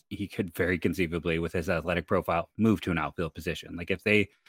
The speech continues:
believe the bat plays, like, if they're in a situation where they think that his bat has a better chance and the athletic profile is there, 'cause we know there are some people who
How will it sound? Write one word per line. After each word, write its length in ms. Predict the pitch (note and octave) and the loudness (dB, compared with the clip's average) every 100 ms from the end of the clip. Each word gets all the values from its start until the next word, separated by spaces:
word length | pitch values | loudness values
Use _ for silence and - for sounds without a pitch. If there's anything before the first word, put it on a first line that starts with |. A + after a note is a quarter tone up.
| - _ | -20 _
believe 300 | G2+ G#2 A#2 | 6 10 10
the 100 | G2+ | 10
bat 320 | E2 F#2+ G#2+ | 8 8 8
plays, 500 | - G#2+ G2 A#2+ C3 F#2 | 4 8 8 8 6 2
like, 160 | F2 | 2
if 120 | F2 | 2
they're 160 | F2 F#2+ | 4 6
in 60 | G2+ | 6
a 60 | |
situation 520 | F#2 G2 F#2 F#2 - G2+ | 4 2 6 4 6 2
where 80 | |
they 120 | F2 E2+ | 4 2
think 260 | G2 F2+ - - _ _ | 2 0 -2 -20 _ _
that 100 | F#2 | 4
his 200 | A2 F2 - _ | 6 6 2 _
bat 280 | F2 F2+ - | 8 8 8
has 180 | G2 F#2 | 2 2
a 60 | |
better 240 | E2+ F#2 F#2 | 4 4 2
chance 440 | G2 F2+ F#2+ - | 2 2 2 0
and 240 | E2+ E2+ | -2 0
the 140 | E2+ F2 | 2 2
athletic 340 | D#2 G2 F2 | 2 2 2
profile 460 | - G2 - G2 G#2 | 4 4 6 6 6
is 80 | G2+ | 4
there, 200 | G#2+ G#2 | 4 4
'cause 200 | F#2+ F#2+ | 2 8
we 80 | |
know 160 | C#3+ D#3 | 10 10
there 140 | C3 | 8
are 40 | G#2 | 4
some 200 | A2 G2+ | 4 4
people 280 | A2+ G2 E2+ | 4 4 2
who 220 | F#2 | 2